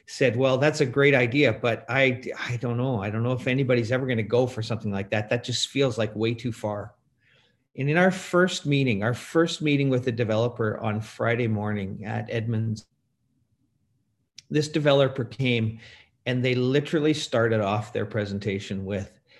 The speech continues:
"Hey, we've been thinking about this and we think the best thing for the church, the best thing for the neighborhood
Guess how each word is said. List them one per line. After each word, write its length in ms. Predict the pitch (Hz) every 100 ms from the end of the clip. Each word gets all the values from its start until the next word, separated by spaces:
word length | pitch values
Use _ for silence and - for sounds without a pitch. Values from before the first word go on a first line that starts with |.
| _
"Hey, 140 | - 139
we've 200 | 156 156
been 140 | 156
thinking 360 | 143 135 139 127
about 280 | 113 107
this 260 | 107 104 -
and 180 | 113 120
we 140 | 143
think 300 | 156 156 135
the 60 | 113
best 480 | 110 117 139 - -
thing 180 | 131
for 160 | 127 113
the 100 | 104
church, 400 | - 135 139 139
the 80 | 104
best 320 | 107 117 -
thing 140 | 135
for 140 | 120 117
the 60 |
neighborhood 520 | 110 107 113 110 101